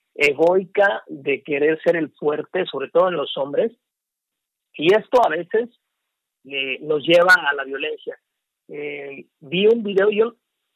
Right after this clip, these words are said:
un video que, que estaba circulando, que yo no sabía exactamente a qué se refería, y es de una persona que hace un asalto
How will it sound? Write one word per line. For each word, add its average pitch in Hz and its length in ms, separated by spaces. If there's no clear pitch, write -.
un 196 160
video 214 300
que, 208 240
que 147 160
estaba 202 360
circulando, 170 720
que 156 120
yo 165 80
no 220 100
sabía 180 280
exactamente 170 600
a 156 40
qué 160 120
se 165 140
refería, 143 580
y 170 220
es 196 140
de 220 120
una 220 300
persona 180 520
que 165 140
hace 160 200
un 175 140
asalto 160 720